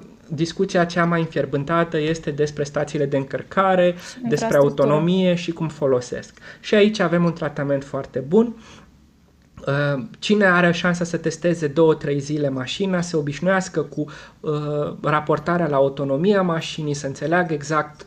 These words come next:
Speaker 1: ce înseamnă să folosești o mașină electrică, deja se eliberează puțin de acest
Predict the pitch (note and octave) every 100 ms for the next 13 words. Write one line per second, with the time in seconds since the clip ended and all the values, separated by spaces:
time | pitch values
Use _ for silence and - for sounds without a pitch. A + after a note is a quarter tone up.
0 | - E3+ D#3 D#3+ D#3 D3 D3+ - C3+ C#3
1 | D3 D3 C#3+ C3+ - C#3+ C3 D#3 A3 G#3
2 | G#3+ G3 G3 - - - - D#3 E3 F#3+
3 | F3+ F3+ E3 D#3+ D3+ D3 D3+ C#3+ C#3+ C3+
4 | D3 C3 B2+ B2 - C3+ D#3 D3 -